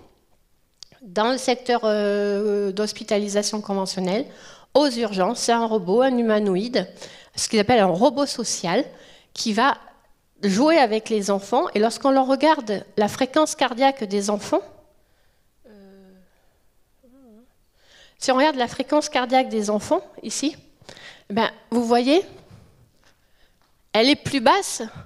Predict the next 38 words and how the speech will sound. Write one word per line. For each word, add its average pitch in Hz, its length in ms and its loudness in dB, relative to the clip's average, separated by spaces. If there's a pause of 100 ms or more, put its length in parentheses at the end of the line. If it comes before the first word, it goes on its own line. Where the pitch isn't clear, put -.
(200)
quand 277 140 0
l'enfant 277 420 2 (160)
a 240 120 0
pris - 320 -4
du 240 200 -8
temps 311 240 0 (140)
pour 226 160 -4
jouer 269 260 2
avec 233 280 0
le 233 60 4
robot. 196 460 -2 (300)
C'est-à-dire 226 360 -2
qu'on 233 140 -4
donne 285 220 0
le 294 60 0
robot 247 280 -2
à 240 60 2
l'enfant, 220 340 0
il 359 60 2
y 262 40 2
avait 220 140 0
trois 254 240 -2
groupes. 247 340 -6 (440)
Un 247 120 2
groupe 240 360 0
comme 226 240 0
d'habitude, 220 460 -6
c'est-à-dire 190 340 -4
rien. 208 340 2 (840)
Un 277 120 4
groupe 277 360 2
qui 240 220 -2
joue 247 140 4
avec 226 260 2
une 240 120 2
infirmière 240 520 -4 (440)
et 214 80 4
un, 220 340 0